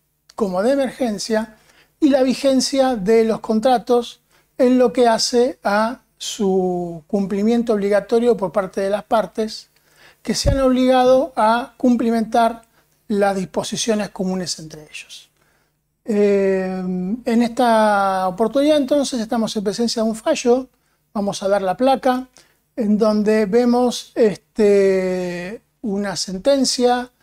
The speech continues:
en el cual la parte actora, Juan Agustín Massa, denuncia, demanda al Poder Ejecutivo Nacional en virtud del dictado de normas de emergencia pública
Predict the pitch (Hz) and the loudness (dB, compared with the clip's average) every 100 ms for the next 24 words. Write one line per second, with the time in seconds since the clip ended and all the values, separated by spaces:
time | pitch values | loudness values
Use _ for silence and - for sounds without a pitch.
0 | _ _ _ 202 190 185 180 180 180 175 | _ _ _ -8 -6 -6 -8 -8 -10 -12
1 | - 220 208 190 214 202 208 180 - 247 | -2 0 2 0 -2 -4 -6 -4 0 2
2 | 208 - 226 208 196 - 254 233 240 262 | 0 -4 -4 -2 -4 -4 0 2 2 -2
3 | - 247 247 254 _ _ _ _ _ _ | -2 -2 -2 -6 _ _ _ _ _ _
4 | _ - 226 226 285 277 220 - 233 233 | _ -4 0 4 4 4 2 0 2 2
5 | 233 202 202 233 262 208 202 196 190 - | 0 -4 0 0 0 0 0 0 -4 -6
6 | 214 208 220 190 185 240 226 262 233 226 | -6 -6 -6 -8 -4 0 0 -2 -4 -2
7 | 233 233 233 _ _ _ _ _ - 233 | 0 0 -4 _ _ _ _ _ 2 4
8 | 233 214 277 262 240 214 220 - 262 240 | 4 2 0 4 4 2 -2 0 2 4
9 | 247 226 175 208 226 262 - 208 226 269 | 4 2 0 0 0 -2 -6 0 4 4
10 | 233 214 220 - - - 196 196 190 170 | 2 0 -2 -4 -10 -6 -2 -2 -4 -4
11 | 294 269 - 233 262 226 196 185 233 233 | -4 -2 -4 -4 0 0 -2 0 0 -2